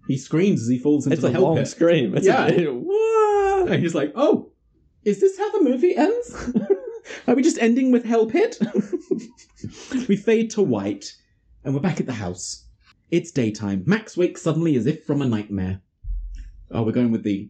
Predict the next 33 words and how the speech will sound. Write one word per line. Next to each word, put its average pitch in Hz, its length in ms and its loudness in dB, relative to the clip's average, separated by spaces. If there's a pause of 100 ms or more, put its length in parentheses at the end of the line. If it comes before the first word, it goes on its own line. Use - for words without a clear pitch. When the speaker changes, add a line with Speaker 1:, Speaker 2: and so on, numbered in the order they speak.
(120)
Speaker 1:
"'twas 170 240 0
all 196 200 0
a 190 60 0
dream." 208 600 0
<laughs> - 1000 -4
Outside, 208 500 2
it's 131 140 -6
beautiful 190 680 -2
and 117 160 -2
idyllic. 127 800 -4 (220)
He 127 140 0
opens 165 360 -2
the 131 80 2
last 127 540 0
door 139 440 0
of 123 120 -2
the 123 80 -4
Christmas 127 360 -4
calendar, 135 460 -2
December 101 500 -4
twenty-fifth, - 1120 -6 (540)
and 123 120 0
he 123 100 0
hears 143 300 0
his - 160 -10
family 107 460 -4
downstairs. 98 1080 -4 (300)
In 180 200 2
the 202 80 4
lounge, 135 600 -2 (200)
everyone 113 560 -2
is 92 120 -6
back. - 460 -12